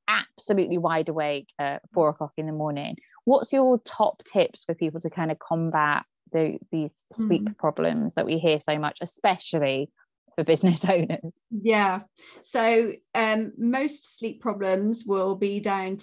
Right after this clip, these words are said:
Speaker 2: to kind of stuff in your head. Obviously, stress management is a big one.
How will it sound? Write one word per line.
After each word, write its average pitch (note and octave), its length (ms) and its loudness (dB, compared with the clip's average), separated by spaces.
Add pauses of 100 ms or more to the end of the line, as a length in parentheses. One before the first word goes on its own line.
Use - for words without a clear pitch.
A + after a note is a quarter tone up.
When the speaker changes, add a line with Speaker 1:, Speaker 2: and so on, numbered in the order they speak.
Speaker 2:
to F#3 220 -4
kind F3+ 220 -6
of E3 140 -6
stuff - 400 -8
in G3+ 80 -2
your F#3 120 -4
head. G#3+ 300 0
Obviously, A3 440 -2
stress A3 500 -2
management G3+ 560 -2
is G3+ 120 -10
a F#3+ 60 -14
big G3 220 -6
one. G3+ 320 0